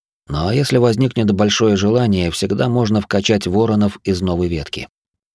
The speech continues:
Идеальным на фоне прочего выглядело благословение Уники, пассивка с ощутимой пользой. В моём арсенале и так хватает способностей, которые я временами упускаю из виду.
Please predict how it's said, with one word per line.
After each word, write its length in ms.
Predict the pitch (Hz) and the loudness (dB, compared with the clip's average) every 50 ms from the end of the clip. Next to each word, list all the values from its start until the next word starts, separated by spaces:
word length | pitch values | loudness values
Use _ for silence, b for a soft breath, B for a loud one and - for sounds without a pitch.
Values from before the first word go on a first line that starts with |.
| _ _ | _ _
Идеальным 520 | - 76 76 107 147 160 165 160 156 147 143 | -6 -2 2 2 4 4 4 4 2 2 2
на 100 | 143 139 | 2 0
фоне 280 | 123 151 156 147 139 | 2 2 2 2 2
прочего 440 | 127 - 135 147 135 - 131 127 131 | 0 0 0 0 2 2 2 2 2
выглядело 480 | 120 120 131 120 127 113 123 120 117 117 | 2 2 2 0 2 2 2 2 2 2
благословение 840 | 104 101 107 101 107 101 104 104 101 101 104 104 101 101 101 101 101 | 2 2 2 2 0 0 0 0 0 2 2 2 2 2 2 0 0
Уники, 500 | - 113 117 101 82 71 - - 65 - - _ _ _ _ _ | -2 -2 -2 -2 -2 -4 -6 -8 -10 -10 -12 _ _ _ _ _
пассивка 560 | - 80 80 - - - 127 127 - - - 127 | -6 -6 -4 -4 -4 -4 -4 -4 -2 -4 -4 -4
с 120 | - - | -2 -4
ощутимой 540 | 110 - - - 104 - - 98 95 101 104 | -4 -4 -4 -6 -4 -4 -2 -2 0 -2 -2
пользой. 500 | - - 87 76 69 - 65 60 - _ _ _ _ _ _ _ _ _ _ | -2 -4 -4 -4 -4 -6 -10 -10 -12 _ _ _ _ _ _ _ _ _ _
В 80 | - 85 | -6 -2
моём 320 | 85 92 107 127 135 127 | 0 0 2 2 2 2
арсенале 480 | 123 110 - 127 127 139 139 127 117 113 | 0 0 0 0 0 2 2 2 2 2
и 40 | 107 | 2
так 200 | - 135 131 - | 0 -2 -2 -2
хватает 400 | - - 95 95 98 92 90 - | -2 -4 -2 0 0 -2 -2 -2
способностей, 640 | - 92 90 - 123 117 110 104 95 - - - 87 | -4 -4 -2 0 0 2 2 0 -2 -2 -4 -6 -4
которые 500 | - - 87 - 110 110 104 101 98 95 | -4 -6 -4 -2 -2 0 2 2 2 2
я 220 | 92 98 101 98 | 2 0 0 0
временами 500 | 92 98 98 95 98 95 98 92 92 95 | 0 0 0 0 0 0 0 0 0 0
упускаю 560 | 95 92 - - 92 - - 90 90 87 90 | -2 -2 -2 -4 -4 -2 -2 -2 0 0 -2
из 120 | 92 92 92 | -2 -4 -4
виду. 300 | 92 78 69 65 62 | -4 -4 -4 -6 -10